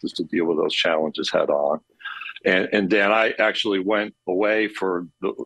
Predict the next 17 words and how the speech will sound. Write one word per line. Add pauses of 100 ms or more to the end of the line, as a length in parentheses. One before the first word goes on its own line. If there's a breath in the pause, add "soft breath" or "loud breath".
the
Fourth
of
July
weekend
thinking
naively
I'd
have
five
days
just
to
read
books
and
not